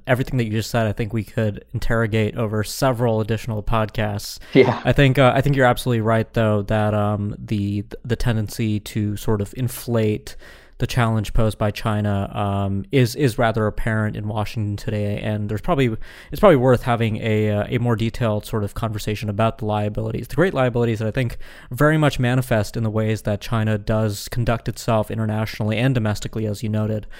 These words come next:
Speaker 1: Um, you know, we don't have to look to Hong Kong. We can also look at how China behaves in navigating certain territorial disputes along its periphery, uh, which you
Speaker 2: Sure.
Speaker 1: also alluded to. But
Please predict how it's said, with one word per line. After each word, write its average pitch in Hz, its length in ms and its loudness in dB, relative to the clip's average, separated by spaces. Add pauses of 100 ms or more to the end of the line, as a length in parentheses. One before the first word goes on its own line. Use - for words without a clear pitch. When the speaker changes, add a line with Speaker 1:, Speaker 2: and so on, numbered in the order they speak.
(280)
Speaker 1:
Um, 107 360 2
you 135 120 -4
know, 120 80 2
we 120 100 4
don't 123 80 4
have 127 120 2
to 123 60 -2
look 113 140 0
to 117 80 -2
Hong 110 200 0
Kong. 110 340 -2
We 104 80 -4
can 104 120 -4
also 104 220 -2
look 104 300 -4
at 104 320 -2
how 110 160 -4
China 107 280 -4
behaves 104 480 -4
in 104 260 -2 (380)
navigating 117 560 2
certain 110 280 -4
territorial 135 560 2
disputes 120 420 -2
along 110 240 -2
its - 100 -6
periphery, 107 760 -2
uh, 104 220 -4
which 101 240 -6
you 107 60 -2
Speaker 2:
Sure. - 80 2
Speaker 1:
also 156 200 2
alluded 104 380 -2
to. 104 240 -2
But 120 260 4